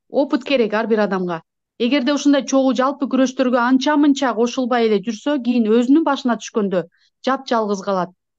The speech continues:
Ошон үчүн жарандар, э, укуктарыбызды коргоодо чогуу турушубуз керек. Бул, а, Олжобай жана Адилет Балтабай, э, э, Өндүрүш Токтонасыровго азыр иш козгоп, сүйрөп жүрүшөт. Ушуну алар жөн эле символ.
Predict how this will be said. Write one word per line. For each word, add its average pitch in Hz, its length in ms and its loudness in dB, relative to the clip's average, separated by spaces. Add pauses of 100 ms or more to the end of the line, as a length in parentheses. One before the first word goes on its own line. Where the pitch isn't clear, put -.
Ошон 247 280 -2
үчүн 339 220 0 (440)
жарандар, 233 520 0 (420)
э, 196 320 0
укуктарыбызды 226 960 -2 (120)
коргоодо 226 600 -2
чогуу 240 280 0
турушубуз 202 400 -6
керек. 175 260 -6 (580)
Бул, 277 220 2
а, 208 180 0
Олжобай 247 600 0
жана 226 340 -2 (300)
Адилет 233 580 0
Балтабай, 240 640 0 (200)
э, - 200 -14 (180)
э, 202 400 -2
Өндүрүш 233 480 0
Токтонасыровго 240 880 -2
азыр 233 220 -4
иш 233 100 -6
козгоп, 226 460 -2
сүйрөп 233 260 0
жүрүшөт. 214 320 -6 (340)
Ушуну 254 400 2
алар 247 300 0
жөн 302 300 2
эле 254 140 4
символ. 196 500 0